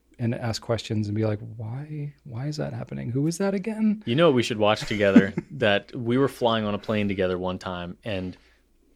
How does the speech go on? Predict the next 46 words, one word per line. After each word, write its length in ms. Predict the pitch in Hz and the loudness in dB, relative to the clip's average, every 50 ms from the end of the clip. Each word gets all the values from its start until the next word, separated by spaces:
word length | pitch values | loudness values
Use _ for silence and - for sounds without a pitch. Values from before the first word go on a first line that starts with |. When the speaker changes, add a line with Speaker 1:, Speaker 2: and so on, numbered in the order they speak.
| _ | _
Speaker 2:
I 160 | - 110 101 95 104 _ _ _ _ | -4 -4 -4 -4 -8 _ _ _ _
don't 260 | - 120 120 - - | -4 -4 -4 -2 -2
know 200 | 160 143 127 127 | 0 2 4 4
if 100 | 131 127 | 2 2
it 40 | 120 | -2
was, 320 | 104 98 95 90 - - - | -4 -4 -4 -8 -12 -14 -14
like, 300 | - 110 101 95 95 - - - | -12 -10 -10 -10 -10 -12 -14 -10
I 40 | 113 | -6
don't 120 | 120 127 | -4 -2
know 40 | 127 | 0
which 240 | 117 113 110 - - | 0 0 -2 -2 -4
director. 400 | 117 110 101 101 95 90 - 98 | -8 -4 -2 -2 -2 -4 -4 -8
It 40 | 92 | -6
was 100 | 101 113 | -2 -2
a 40 | 131 | 0
well-known 360 | 127 143 147 151 151 135 120 | 2 2 2 4 4 2 2
director, 400 | 107 107 98 92 87 - 101 95 | 2 0 -2 -2 -2 -2 -4 -6
but 260 | 92 101 107 101 - - | -4 -2 -4 -4 -4 -4
there 100 | 110 101 | -6 -6
was 100 | 101 104 | -4 -2
a 40 | 101 | 0
movie 200 | 101 110 113 117 | 0 0 0 -2
called 240 | - 110 101 104 - | -2 -2 -2 -2 -2
Alita: 580 | - 113 110 127 139 139 - 107 95 92 95 - | -2 -2 0 0 -2 -2 -2 -2 -4 -4 -4 0
Battle 340 | 110 98 101 104 98 95 - - | 2 2 2 2 -2 -4 -6 -10
Angel, 440 | 98 92 92 90 92 90 85 85 _ _ _ _ - _ _ - - - - _ _ - | -12 -12 -10 -8 -8 -8 -8 -8 _ _ _ _ -20 _ _ -20 -20 -20 -20 _ _ -4
and 280 | 120 104 98 98 98 - | -2 -2 0 0 0 0
someone 600 | - - 156 160 165 160 147 135 123 110 101 - | 4 4 4 4 4 4 4 4 2 0 -2 -4
near 400 | - 110 110 120 131 139 143 135 | -4 0 4 6 6 6 6 6
you 420 | 127 117 104 95 95 92 90 90 - _ _ _ _ _ _ _ _ _ - | 4 2 2 0 0 0 -2 -6 -10 _ _ _ _ _ _ _ _ _ -6
was 120 | 139 113 110 | -6 -2 4
watching 400 | 113 107 101 101 - - 110 104 | 6 6 6 6 4 -2 -6 -4
it, 200 | 90 - - _ _ _ _ - | -4 -6 -8 _ _ _ _ -6
and 120 | 120 110 | -2 2
you 100 | 113 131 | 2 2
just 180 | 139 143 123 - | 4 4 2 2
could 140 | - 131 123 | 2 0 2
not 160 | 120 113 101 | 4 2 2
stop 300 | - - - 117 117 - - | 0 4 4 4 4 4 2
commenting 420 | - 113 107 104 104 98 98 101 | 0 2 2 2 2 0 0 2
about 140 | 98 95 92 | 0 0 2
how 120 | 101 104 | 2 0
it 80 | 101 98 | 0 0
made 200 | 101 98 95 95 | 0 -2 -4 -2
no 160 | 101 101 107 | -2 -2 -2
sense. 560 | 104 - - 120 95 90 - - - - - | -2 -2 -2 -2 -2 -2 -4 -8 -10 -12 -12